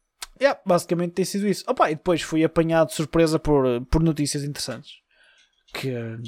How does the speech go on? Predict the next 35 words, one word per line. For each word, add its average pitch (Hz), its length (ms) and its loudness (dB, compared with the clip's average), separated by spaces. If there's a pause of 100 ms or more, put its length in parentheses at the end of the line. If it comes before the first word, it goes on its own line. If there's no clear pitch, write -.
(160)
que - 80 -6
saíram. 123 440 2 (920)
Ah, 262 120 10
não, 220 120 6
o 175 40 0
que 196 80 2
é - 20 4
que 175 60 -2
tem 202 80 6
andado 185 140 4
a - 20 6
jogar? 180 180 4
Outra 180 180 2
coisa 151 240 4
só. 139 320 2
Eh, 147 360 4
andei 165 260 8
a - 20 8
jogar, 151 380 6
eh, 127 380 -2
desculpa, - 360 -6 (220)
desculpa. - 480 -8
Andei 147 180 2
a 151 40 4
jogar 143 360 4
o 131 240 0
demo 135 280 2
do 135 80 -4
Monster 127 260 -4
Hunter 127 180 -4
Rise 123 440 0
contigo, 127 400 -6
acima 135 260 -4
de 123 60 -10
tudo. 127 220 -8